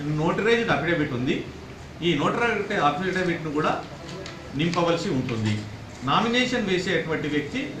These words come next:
రెండు ఫోటోలు, ఒకటి నామినేషన్ పై స్టాంప్ సైజ్ ఫోటో, ఒకటి ఫారం ట్వంటీ సిక్స్ నోటరైజ్డ్ అఫిడవిట్ పై పాస్‌పోర్ట్ సైజ్ ఫోటో. పాస్‌పోర్ట్ సైజ్ ఫోటో కూడా only పాస్‌పోర్ట్ సైజ్ మాత్రమే not applicable అని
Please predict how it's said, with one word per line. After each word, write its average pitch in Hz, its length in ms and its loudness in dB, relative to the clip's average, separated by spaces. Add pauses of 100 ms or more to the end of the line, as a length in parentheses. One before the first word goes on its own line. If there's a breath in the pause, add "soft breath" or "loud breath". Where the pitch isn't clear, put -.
రెండు 185 240 0
ఫోటోలు, 156 800 0
ఒకటి 147 160 -4
నామినేషన్ 185 600 0 (840)
పై 160 160 2
స్టాంప్ - 340 0
సైజ్ 185 220 -2
ఫోటో, 202 340 -4 (600)
ఒకటి 156 160 -4
ఫారం 151 300 2
ట్వంటీ 185 240 -4
సిక్స్ 196 280 -6 (220)
నోటరైజ్డ్ 175 380 0
అఫిడవిట్ 165 520 0
పై 226 80 -2
పాస్‌పోర్ట్ - 540 -2
సైజ్ 135 160 2 (100)
ఫోటో. 135 260 0 (560)
పాస్‌పోర్ట్ 208 500 2
సైజ్ 220 220 2 (100)
ఫోటో 160 440 2
కూడా 160 380 4 (880)
only 262 400 4
పాస్‌పోర్ట్ 233 480 4
సైజ్ 226 240 2
మాత్రమే 220 760 6 (260)
not 156 220 8 (100)
applicable 170 460 2
అని 196 300 4